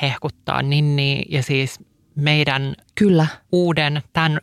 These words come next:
Speaker 1: kolmannen kauden, äh, promokuvia.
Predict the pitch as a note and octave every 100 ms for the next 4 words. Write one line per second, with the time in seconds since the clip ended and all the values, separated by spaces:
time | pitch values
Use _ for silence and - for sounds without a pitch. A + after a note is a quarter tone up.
0 | - F3 D#3+ D3+ C#3+ C#3 D3 C#3+ - C#3+
1 | D3 D3 - _ _ _ D#3+ C#3 C#3 C#3
2 | C#3+ _ - D#3 C#3 C#3 - C#3 D3+ D#3+